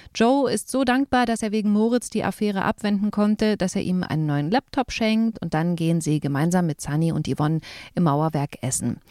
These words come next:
Dort geht natürlich auch Felix hin, irgendwie um seine Wut mit Alkohol zu betäuben, würde ich mal sagen. Und da spricht Gerner ihn nochmal an.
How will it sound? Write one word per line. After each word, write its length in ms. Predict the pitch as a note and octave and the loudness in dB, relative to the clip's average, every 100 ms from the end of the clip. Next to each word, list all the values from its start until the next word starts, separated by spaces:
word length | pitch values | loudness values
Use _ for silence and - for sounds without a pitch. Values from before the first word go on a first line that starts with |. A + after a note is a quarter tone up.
| - - | -18 -2
Dort 260 | G3+ A#3 - | 2 2 2
geht 140 | A#3 | 0
natürlich 440 | G#3 F#3+ G3+ F#3+ - | 0 0 0 0 -2
auch 140 | - | -4
Felix 300 | - D4 D4 - | 0 0 -2 0
hin, 220 | C4+ B3 | 2 2
irgendwie 520 | G3+ G3+ G3+ G3+ G3+ | 2 2 0 0 0
um 160 | F3 F3 | 0 0
seine 420 | D3+ D#3+ D#3+ D#3+ - | 2 4 2 2 2
Wut 260 | B3+ - | 2 4
mit 180 | F#3+ F#3 - | 2 0 0
Alkohol 560 | G3 A#3 A#3 A#3 A3+ | 0 2 2 2 2
zu 160 | - A3+ | 0 -2
betäuben, 600 | G#3+ - G3+ G#3 G#3+ G#3 _ _ _ | -2 0 0 2 0 -2 _ _ _
würde 140 | G3+ G3 | -2 0
ich 80 | |
mal 120 | F#3 F3+ | 0 0
sagen. 340 | F3 F3+ F#3+ - - - | 0 2 -2 -4 -16 -10
Und 180 | - F3 | -4 0
da 120 | F3+ | 0
spricht 320 | F#3+ G3 F3 - | 0 -2 -2 0
Gerner 340 | E3 G3 G3+ | 2 2 0
ihn 120 | F3 | 0
nochmal 360 | F3 E3+ E3 D3 | -2 0 -2 -2
an. 320 | - D3+ A#3 | -2 2 2